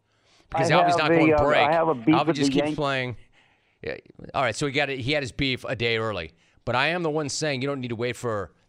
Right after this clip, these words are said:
Speaker 1: the actual beef segment to have a beef. Actually, David, that call is aging very well. It's only five minutes old, but it's aging very well. I bet if we keep playing that back, by the end of this segment,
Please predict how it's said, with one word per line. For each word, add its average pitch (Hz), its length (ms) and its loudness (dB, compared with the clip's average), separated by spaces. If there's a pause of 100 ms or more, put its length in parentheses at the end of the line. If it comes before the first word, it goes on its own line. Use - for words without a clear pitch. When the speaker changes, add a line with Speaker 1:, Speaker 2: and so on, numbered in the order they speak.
Speaker 1:
the 120 120 -2
actual 123 300 -4
beef 117 260 -8
segment 101 360 -6
to 101 60 -2
have 98 140 -2
a 87 60 -12
beef. 87 420 -10 (1600)
Actually, 139 320 -4
David, 135 320 -4
that 175 180 -2
call 196 280 -2
is 131 140 -6 (140)
aging 147 480 -4
very 131 260 -2
well. 123 400 -4 (200)
It's 156 100 -6
only 247 200 0
five 165 300 0
minutes 131 220 -4
old, 131 320 -2 (220)
but - 100 -6
it's 156 160 -6 (100)
aging 165 460 -2
very 143 240 -2
well. 131 400 -4 (1040)
I 190 140 -2
bet 240 240 0
if - 120 -8
we 175 120 -6
keep - 280 -8
playing 156 400 -4
that 117 240 -2
back, 120 500 -4 (680)
by 131 300 -2
the 143 200 -8
end 160 160 -2
of 170 100 -8
this 139 160 -4
segment, 143 520 -4